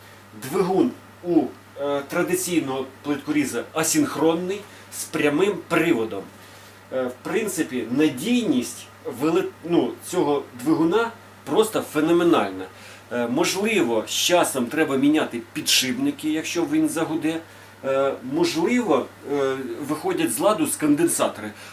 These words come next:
але це треба йому попрацювати п'ять, шість, сім років, щоб це сталося,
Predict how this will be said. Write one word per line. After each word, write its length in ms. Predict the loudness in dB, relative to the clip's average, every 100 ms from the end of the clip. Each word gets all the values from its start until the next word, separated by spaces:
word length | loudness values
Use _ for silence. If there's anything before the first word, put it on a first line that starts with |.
| -4
але 320 | 0 2 2
це 280 | 2 2 0
треба 340 | 2 0 2
йому 220 | 2 2 2
попрацювати 680 | -2 -6 -4 2 2 2 -6 0
п'ять, 280 | 2 2
шість, 400 | 0 -2 0 -2
сім 340 | -2 0 0 2
років, 420 | 0 0 -2 -6
щоб 240 | -4 -4 -2
це 220 | -2 0
сталося, 600 | 2 2 2 0 -6